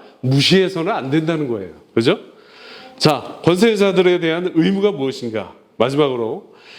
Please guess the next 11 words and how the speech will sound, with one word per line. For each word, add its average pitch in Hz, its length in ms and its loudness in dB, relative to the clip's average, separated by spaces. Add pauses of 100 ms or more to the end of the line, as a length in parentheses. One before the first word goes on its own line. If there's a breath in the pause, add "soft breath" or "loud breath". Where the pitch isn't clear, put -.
(280 loud breath)
부모의 220 360 4
의무는 170 340 4
아까 135 180 -2
말씀드린 151 460 0
것처럼 135 280 -4
하나님의 190 340 -2
말씀으로 135 640 -2
부지런히 156 640 0
자녀들을 135 760 0
가르치고 123 800 0
양육하고 123 880 0